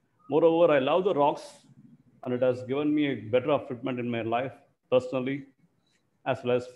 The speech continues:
family-wise, and it's all good. So rocks are, rocks is, has g-, done a very important thing in my life. Well, uh, to start with, natural resources. Natural resources in the, in the,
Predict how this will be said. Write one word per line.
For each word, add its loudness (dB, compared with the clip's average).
family-wise, -4
and -10
it's -14
all 0
good. -8
So 0
rocks 2
are, 4
rocks 0
is, -6
has 0
g-, -8
done -2
a -2
very 0
important -2
thing -6
in -4
my -6
life. -10
Well, -2
uh, 0
to -14
start -2
with, -4
natural -2
resources. -6
Natural -2
resources -4
in 0
the, -2
in -2
the, -2